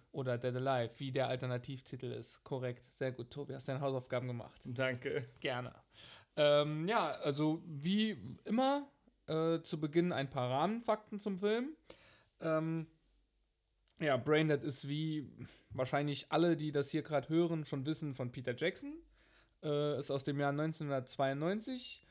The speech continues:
Speaker 1: und wurde in Deutschland im August neunzehnhundertdreiundneunzig uraufgeführt und lockte einhundertvierundsiebzigtausendachthundertsiebenundzwanzig Zuschauer an die Kinokassen.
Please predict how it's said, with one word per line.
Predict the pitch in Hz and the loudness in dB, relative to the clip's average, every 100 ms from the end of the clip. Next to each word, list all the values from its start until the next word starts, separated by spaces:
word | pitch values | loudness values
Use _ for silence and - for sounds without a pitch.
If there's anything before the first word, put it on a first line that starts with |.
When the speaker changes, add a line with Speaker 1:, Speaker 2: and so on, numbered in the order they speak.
| - _ _ | -20 _ _
Speaker 1:
und | 170 165 165 165 156 | 0 4 4 2 2
wurde | 170 165 | 2 2
in | 143 147 | 0 0
Deutschland | 147 170 175 170 170 175 175 175 - | 0 0 0 -2 -2 -2 -4 -10 -10
im | 160 156 160 160 - | -8 -6 -8 -10 -10
August | 135 139 143 214 233 | -8 -8 -2 -2 -2
neunzehnhundertdreiundneunzig | - 160 143 131 - 139 143 143 151 143 - | -2 0 -2 -2 0 0 2 -2 -4 -10 -6
uraufgeführt | 156 117 131 - 123 - 240 311 - _ - - _ _ _ | -2 0 -2 -4 -8 -4 -4 -4 -12 _ -20 -20 _ _ _
und | 175 170 170 165 165 | -2 0 0 -2 -2
lockte | 220 - 233 220 226 202 _ _ _ _ _ | -4 -4 -4 -2 -2 -8 _ _ _ _ _
einhundertvierundsiebzigtausendachthundertsiebenundzwanzig | 214 254 269 240 220 214 202 - - 165 160 170 _ 165 - 170 143 160 160 147 143 170 160 | -2 -2 0 -2 -2 -4 -4 -12 -6 -4 -4 -8 _ -8 -4 -4 -4 -6 -8 -8 -10 -10 -10
Zuschauer | - 135 139 135 143 160 - _ _ _ _ _ _ _ _ _ _ _ _ _ | -6 -2 0 2 2 0 -8 _ _ _ _ _ _ _ _ _ _ _ _ _
an | - 147 | -6 -4
die | 139 | -2
Kinokassen. | 190 156 127 117 92 | 0 0 0 -6 -12